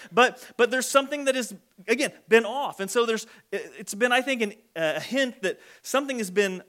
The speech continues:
off track in American Christianity for a while.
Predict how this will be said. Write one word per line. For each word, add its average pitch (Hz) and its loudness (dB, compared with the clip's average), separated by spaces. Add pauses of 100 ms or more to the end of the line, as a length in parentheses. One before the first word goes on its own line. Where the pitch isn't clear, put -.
off 240 2
track 233 0
in 202 2
American 214 -2
Christianity 208 -4
for 214 -4
a 214 0
while. 220 -6